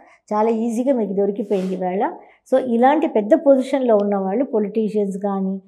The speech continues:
ఆ, అది నిజంగా కావాలి అనుకున్న వాళ్ళు, వాళ్ళ దగ్గర అంత వర్త్ ఉంది, కానీ మన దగ్గర పనిచేసేవాళ్ళు మన మాటలు వినట్లేదు. ఎక్కువగా టీచర్స్‌కి ఉంటుంది పిల్లల మాటలు వినకపోవడం ఇలాంటివన్నీ. ఇంట్లో ఫాదర్ ఉన్నారనుకోండి, పిల్లలు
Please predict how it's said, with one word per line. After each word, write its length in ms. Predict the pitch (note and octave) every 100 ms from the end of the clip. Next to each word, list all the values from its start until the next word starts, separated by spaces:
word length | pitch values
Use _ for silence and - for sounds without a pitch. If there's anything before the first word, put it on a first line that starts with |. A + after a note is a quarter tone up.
| - _ -
ఆ, 220 | G#3+ G#3 -
అది 200 | A3 G3+
నిజంగా 520 | G3+ G#3+ E4 E4 - - - -
కావాలి 400 | A3 A3 B3 B3
అనుకున్న 400 | A3 A3 A3 G3+
వాళ్ళు, 560 | F#3+ F#3 G3 E4+ - - _ -
వాళ్ళ 240 | G#3+ C4
దగ్గర 240 | B3+ C4+ E4+
అంత 160 | C#4+ A#3+
వర్త్ 340 | A3+ A#3 C#4+
ఉంది, 160 | C#4+ D4
కానీ 260 | B3+ C4
మన 180 | C#4+ A#3
దగ్గర 200 | A#3 C#4+
పనిచేసేవాళ్ళు 600 | C4+ A#3 B3 B3+ A#3+ B3+
మన 160 | B3 G#3+
మాటలు 360 | G#3 G#3+ A3+ G#3
వినట్లేదు. 480 | G3+ G3 G3+ F#3
ఎక్కువగా 420 | G3+ G3+ C#4 C#4 D4+
టీచర్స్‌కి 540 | B3+ C4+ D#4 D4+ -
ఉంటుంది 280 | G#3+ G3+ F#3+
పిల్లల 360 | A#3 B3+ D4 B3+
మాటలు 380 | G#3+ G#3+ G#3+ G3+
వినకపోవడం 600 | G3+ G3 F#3+ G3 G3 G3+
ఇలాంటివన్నీ. 560 | F#3+ F#3+ F#3 F#3 F#3 E3+ - _ _ -
ఇంట్లో 440 | B3+ C4 D4+ C4+ B3 -
ఫాదర్ 360 | A3 C4 C#4+
ఉన్నారనుకోండి, 640 | B3+ A3+ G3 F#3 F#3+ F#3+ F#3
పిల్లలు 340 | B3 D4